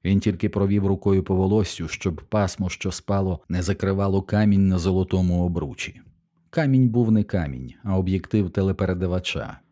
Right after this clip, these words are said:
І обруч був не обруч, а рація. Історики на землі бачили та чули все, що бачили та чули двісті п'ятдесят розвідників на дев'яти материках планети. І тому розвідники зобов'язані були дивитися і слухати.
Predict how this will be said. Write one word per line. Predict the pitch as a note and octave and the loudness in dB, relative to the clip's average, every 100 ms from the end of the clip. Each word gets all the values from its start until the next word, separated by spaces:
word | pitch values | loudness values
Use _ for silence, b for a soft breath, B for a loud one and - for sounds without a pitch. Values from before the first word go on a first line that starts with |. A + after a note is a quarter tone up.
| _ | _
І | A#2+ | -2
обруч | F3 E3 D3+ D3 | 0 2 2 2
був | B2+ B2+ A2+ | 2 2 4
не | A2+ | 4
обруч, | G#2 F#2 F#2+ A2 - - | 4 2 0 0 -4 -6
а | F#2 E2+ - | -4 -4 -4
рація. | D#2+ C#2 - A1 G1+ - _ _ - | -6 -6 -8 -14 -16 -20 _ _ -8
Історики | B2 - F3 C#3+ C#3+ | -4 0 2 2 2
на | C#3 | 2
землі | C#3+ D3 E3 | 2 0 0
бачили | G#2 C3+ - A#2 A#2 | 0 0 2 2 2
та | G#2+ | 0
чули | - A#2+ A2+ | 0 2 2
все, | G2+ - C3+ | 2 -2 -4
що | A#2 - A2+ | -4 0 0
бачили | G#2+ A2+ - G#2+ G2 | 2 0 2 2 2
та | G2 | 0
чули | F#2+ A#2 A2+ G2 | -2 0 2 2
двісті | G2+ G#2+ - G#2 | 2 2 0 -2
п'ятдесят | F#2 F2+ E2+ F#2+ G2+ F#2+ | -2 -2 -4 -2 -2 -2
розвідників | F#2+ F2+ F#2 G#2+ G2+ F#2 G2 F#2+ F2+ | -2 -2 0 0 0 0 0 0 0
на | F#2 | 0
дев'яти | F2+ F#2 G2 - A2 | 2 2 0 2 2
материках | F#2+ F#2+ F2+ - F2 - | 2 0 -2 -2 -4 -4
планети. | F2 D#2+ D#2 - - _ _ | -6 -4 -4 -8 -16 _ _
І | E2 | -4
тому | F#2 F2+ F2 | 0 0 0
розвідники | F2 E2+ G#2 E2 C2+ C#2+ | 0 2 0 0 -8 -6
зобов'язані | D2 F2 F2 F2 G2 F2+ F2 | -4 -2 -2 0 0 2 0
були | E2 E2 E2+ | 0 0 -2
дивитися | C#2+ F2 G#2 B2 D2 - | -2 0 0 0 -4 -10
і | A#1 B1 | -12 -12
слухати. | - E2 D#2 D#2 C2+ - - | -12 -10 -8 -10 -14 -18 -20